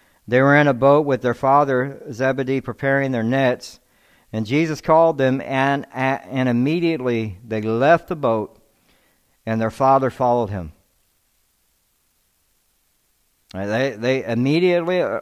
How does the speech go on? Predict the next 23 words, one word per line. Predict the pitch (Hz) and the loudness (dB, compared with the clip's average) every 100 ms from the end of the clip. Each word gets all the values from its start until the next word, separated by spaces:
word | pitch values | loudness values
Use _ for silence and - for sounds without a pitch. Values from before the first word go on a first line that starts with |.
| - | -6
at | 123 101 123 120 | -6 -6 -4 -4
once, | 120 143 143 104 - | 0 0 0 -4 -6
they | 110 | -6
just | 117 - | -6 -4
left. | 120 107 - - _ _ _ _ _ - 104 | -2 -2 -4 -20 _ _ _ _ _ -20 -16
"B-, | 113 - 139 | -14 -12 -8
bye, | 117 147 | -2 0
Dad. | 127 127 127 113 _ _ _ _ _ _ | 2 2 2 -4 _ _ _ _ _ _
I'm | 113 | -4
out. | 117 107 - _ _ | -2 -2 -6 _ _
I'm | 98 | -8
gonna | 104 104 | -6 -6
follow | 120 117 110 | -2 -2 -2
Christ." | - 107 80 - _ _ _ _ _ _ _ _ _ _ _ _ _ _ _ _ _ _ 101 | -4 -6 -6 -14 _ _ _ _ _ _ _ _ _ _ _ _ _ _ _ _ _ _ -8
And | 113 | -2
that's | 139 190 196 | 2 2 0
what | 180 | 0
Christ | 185 190 185 | 4 4 4
is | 165 | 2
asking | 170 170 165 170 151 | 4 6 4 0 0
these | 160 180 - | 0 0 -2
three | 185 190 | -2 -2
people, | 180 214 226 127 87 | 0 -2 -2 -4 -4